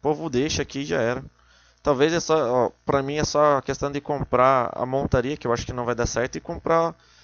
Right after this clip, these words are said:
o meu, meu negócio do, do foco ali, né? Se for divididos por cinco aqui, eu tenho mil quatrocentos e oitenta e cinco. Vai dar umas quinhentas, como sempre. Mas acho que é isso.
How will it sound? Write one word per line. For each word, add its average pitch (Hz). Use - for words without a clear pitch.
o -
meu, 160
meu 147
negócio 156
do, 165
do -
foco 156
ali, 127
né? 120
Se 208
for 196
divididos 175
por 165
cinco 151
aqui, 147
eu 165
tenho 143
mil 139
quatrocentos 139
e 127
oitenta 123
e 135
cinco. -
Vai 143
dar 160
umas 156
quinhentas, 147
como 120
sempre. -
Mas 123
acho 131
que -
é 113
isso. -